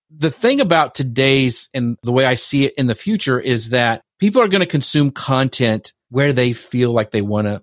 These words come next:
consume content. Like, my parents now even are like, they like, "Hey, did you see this guy on YouTube?" And I'm like, "YouTube's a big place, Dad.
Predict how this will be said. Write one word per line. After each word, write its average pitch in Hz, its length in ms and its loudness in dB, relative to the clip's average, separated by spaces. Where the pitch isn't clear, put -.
consume 104 320 -6
content. 101 500 -4
Like, 151 160 0
my 190 160 2
parents 180 480 0
now 110 320 2
even 107 300 -2
are 117 160 0
like, 113 260 0
they 170 300 4
like, 123 140 0
"Hey, 156 140 0
did 139 180 -2
you 208 60 2
see 233 180 0
this 185 200 0
guy 143 220 -2
on 120 120 2
YouTube?" 131 320 0
And 135 80 0
I'm 120 80 2
like, 117 160 0
"YouTube's 208 420 -4
a 208 60 2
big 196 200 0
place, 208 420 -2
Dad. 127 380 2